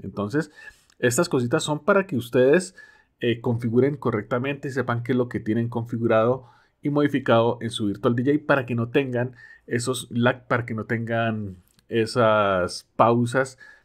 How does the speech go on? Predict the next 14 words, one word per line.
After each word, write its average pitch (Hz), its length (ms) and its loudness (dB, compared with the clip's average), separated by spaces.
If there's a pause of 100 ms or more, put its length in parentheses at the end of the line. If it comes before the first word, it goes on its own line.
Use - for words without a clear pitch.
(120)
mientras 110 360 -2
están 107 360 0 (140)
mezclando. 90 560 -4 (720)
Mi 180 140 10
recomendación 202 720 6 (440)
es 127 280 0
que 113 1160 2 (100)
lo 117 120 -2
coloquen 135 400 2
en 101 480 -2 (100)
cinco 180 360 2
o - 20 4
seis 139 180 2
minutos 151 640 -2